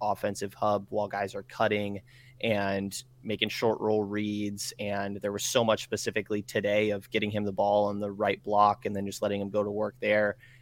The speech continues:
um, so he can get to his left hand and nice finishes around the rim. So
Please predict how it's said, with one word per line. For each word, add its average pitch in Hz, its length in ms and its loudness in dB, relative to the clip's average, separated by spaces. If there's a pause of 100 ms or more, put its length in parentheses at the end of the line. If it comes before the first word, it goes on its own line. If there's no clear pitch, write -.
um, 98 360 2
so - 160 0
he 101 100 0
can 101 120 -4
get 104 180 0
to 98 120 -4
his 104 140 -4
left - 300 -4
hand 113 500 6
and 104 100 -4
nice 104 220 -6
finishes 107 440 -4
around 104 260 0
the 101 100 -4
rim. 113 400 6
So 104 400 2